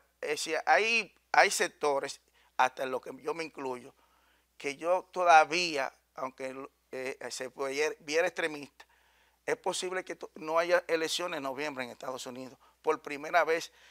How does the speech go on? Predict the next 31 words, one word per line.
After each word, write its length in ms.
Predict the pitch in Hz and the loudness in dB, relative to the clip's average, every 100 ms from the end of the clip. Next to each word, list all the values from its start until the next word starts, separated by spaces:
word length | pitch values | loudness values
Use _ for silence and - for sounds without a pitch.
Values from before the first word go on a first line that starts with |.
| _ | _
se 160 | - | -10
pueda 220 | 135 156 160 | -4 0 0
suspender 420 | 165 - 160 156 | 0 -8 -8 -6
unas 180 | 165 160 | -4 -4
elecciones. 400 | 151 - 190 151 | -4 -4 -4 -2
¿Por 200 | 185 196 | -2 -2
qué? 220 | 170 135 - - _ | -4 -4 -12 -20 _
Porque 380 | 156 156 - 165 | -2 -2 -2 -4
está 320 | - - 214 | -2 4 4
tan 360 | - 208 240 247 | 6 6 6 4
crispado 920 | - 208 170 - - 147 135 120 - _ _ _ _ _ _ | -4 -4 -2 -4 8 10 10 6 -6 _ _ _ _ _ _
la 140 | 135 127 | -6 -6
situación 460 | 151 - - 160 | -8 -8 -6 -6
en 100 | 170 | -6
Estados 380 | 160 156 160 156 | -4 0 0 -2
Unidos 300 | 151 151 151 | -8 -4 -4
que 80 | 170 | -4
imagínese 500 | 165 165 214 226 185 | -6 -4 -4 -4 -6
usted 340 | - 156 131 - _ _ _ _ | -2 -2 -2 -8 _ _ _ _
que 160 | - 143 | -6 -6
Trump 480 | - 165 190 190 160 | -4 -2 0 -2 -8
vuelva 380 | 156 185 196 196 | -2 0 2 2
a 40 | |
salir 500 | - 156 160 170 165 - - _ | 4 2 2 -4 -6 -12 -20 _
a 180 | 143 - | 2 4
caminar 520 | 147 139 143 156 - _ | -2 -2 0 0 -2 _
un 200 | 165 175 | -12 -6
estado 500 | 170 - 160 160 156 | -8 0 4 4 2
X 340 | 151 156 - 151 | 0 -2 -2 -4
o 60 | |
Y 280 | 135 127 117 | -2 -4 -8